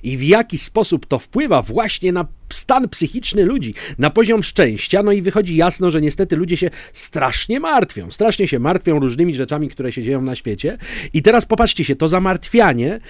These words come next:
to jest automatyczny po prostu mechanizm naszego mózgu, który stara się nam zapewnić przetrwanie. Czyli jeśli ja się martwię, to mogę przewidzieć jakieś problemy, mogę im przeciwdziałać i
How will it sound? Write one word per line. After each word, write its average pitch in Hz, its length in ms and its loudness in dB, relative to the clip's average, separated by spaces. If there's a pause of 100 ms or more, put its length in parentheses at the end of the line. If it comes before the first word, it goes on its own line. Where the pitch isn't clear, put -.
(280)
to 175 160 6
jest 214 540 6
automatyczny 202 720 2
po 180 120 0
prostu 180 280 0
mechanizm 170 420 0
naszego 160 340 0
mózgu, 120 420 -2
który 196 360 2 (240)
stara 202 420 2
się 196 140 2
nam 185 300 2
zapewnić 156 640 -4
przetrwanie. 120 680 -2 (400)
Czyli 190 420 0
jeśli 185 320 0
ja 185 120 0
się 151 140 -4
martwię, 143 460 -2
to 233 120 2
mogę 202 220 2
przewidzieć 202 640 -2
jakieś 160 280 -4
problemy, 120 540 -4
mogę 185 220 2
im 165 140 0
przeciwdziałać 165 800 2 (320)
i 262 260 6